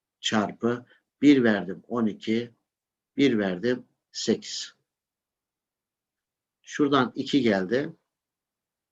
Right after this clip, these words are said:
Şurası ne etti? Dokuz, üç daha on iki, dokuz eksi bir, sekiz. Değil mi? Şurası ikiymiş, özür.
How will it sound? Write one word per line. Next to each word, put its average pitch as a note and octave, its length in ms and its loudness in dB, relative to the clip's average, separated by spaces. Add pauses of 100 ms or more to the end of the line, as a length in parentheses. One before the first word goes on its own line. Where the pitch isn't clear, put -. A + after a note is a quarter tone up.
(1400)
Şurası A2+ 460 -2
ne A#2+ 120 2
etti? A2+ 260 -2
Dokuz, A2 320 -4
üç G#2+ 200 -4
daha G2+ 200 -4
on G2+ 180 -2
iki, A2+ 280 -4
dokuz G#2 320 -2
eksi F#2+ 300 -8
bir, E2 100 -12
sekiz. - 680 -8 (1200)
Değil D#3 120 4
mi? B2 180 0 (1800)
Şurası A#2+ 560 2
ikiymiş, E2+ 500 -10
özür. F2 320 -8